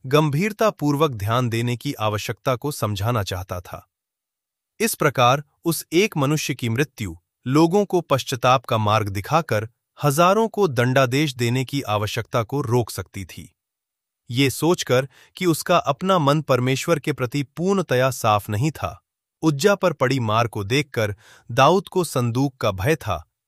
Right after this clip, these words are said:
कि कहीं उसका कोई पाप उस पर दंडाज्ञा न ले आए। लेकिन ओबेदेदोम ने, जो प्रसन्नता में भी कांप रहा था,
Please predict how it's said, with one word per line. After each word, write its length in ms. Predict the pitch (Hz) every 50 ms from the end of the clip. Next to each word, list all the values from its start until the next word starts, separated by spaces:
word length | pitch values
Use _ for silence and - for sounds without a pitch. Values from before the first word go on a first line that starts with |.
| _ -
कि 100 | - 156
कहीं 300 | - 165 156 165 190 185
उसका 320 | 123 135 - - - 143
कोई 380 | 127 _ - 135 147 175 202 190
पाप 340 | - - 101 95 98 113 - - _ _ _ -
उस 140 | 156 147 -
पर 200 | - - 151 139
दंडाज्ञा 640 | 123 113 110 110 107 104 104 107 107 104 123 123 120
न 100 | 104 95
ले 220 | 92 87 90 87
आए। 240 | 80 76 - - _ _ _ _ _ _ _ _ _ _ _ _ _ _ _ _ _ _ _ _ -
लेकिन 360 | 135 165 185 - 233 220 190 -
ओबेदेदोम 720 | 135 143 151 151 208 226 202 151 135 120 110 123 143 156 143
ने, 260 | 110 95 85 85 92 _ _ _ _ - 127
जो 140 | 120 143 135
प्रसन्नता 580 | - 135 120 - 143 143 151 151 - 190 190
में 180 | 180 156 127 120
भी 140 | 123 139 131
कांप 340 | - - 113 131 147 -
रहा 220 | 120 92 95 104 98
था, 320 | - - 90 78 87 _